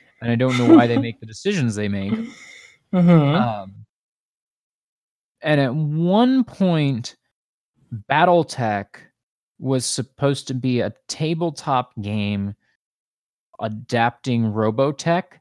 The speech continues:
Speaker 1: I think.
Speaker 2: Mm-hmm.
Speaker 1: Or, like, there were some mech designs from Robotech in Battletech. Um, but, like, those are gone now. Like, those do not exist. Like, Battletech, like,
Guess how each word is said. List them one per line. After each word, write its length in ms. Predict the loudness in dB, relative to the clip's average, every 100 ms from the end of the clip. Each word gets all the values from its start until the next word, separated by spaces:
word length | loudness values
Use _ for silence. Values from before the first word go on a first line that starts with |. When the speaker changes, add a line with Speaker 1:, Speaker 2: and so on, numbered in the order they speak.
| _ _
Speaker 1:
I 160 | -4 -4
think. 600 | -4 -4 -2 -2 -6 -20 _ _ _
Speaker 2:
Mm-hmm. 480 | 4 6 6 4 4
Speaker 1:
Or, 80 | 0
like, 340 | 0 -2 -4 -14 _ _ -18 -2
there 220 | 2 4
were 140 | 2
some 340 | 0 2 2 4
mech 240 | 2 0
designs 600 | -2 0 2 4 2 0
from 420 | -2 -2 0 0 0
Robotech 840 | 0 2 2 0 -2 -4 -4 -10 _ _
in 460 | -4 -2 0 -2 -4 -6
Battletech. 680 | -2 -2 -2 -8 -12 -14 -14 -20 -20 _ -20 -20 _ _ _
Um, 540 | -8 -6 -6 -8 -10 -14 _ _ _ 0
but, 220 | 0 0
like, 500 | -6 -6 -10 -20 _ _ _ _ _ _ _ _ _
those 200 | 2 2
are 80 | 2
gone 280 | -2 -4 -6
now. 300 | -14 -18 -20 _ _ _
Like, 340 | -12 -12 _ _ _ _
those 240 | -2 0 0
do 160 | 0
not 180 | 2 0
exist. 520 | -2 -8 -8 -8 -10 -8
Like, 220 | -8 -8
Battletech, 600 | -2 0 0 0 -2 -2
like, 320 | -6 -8 -10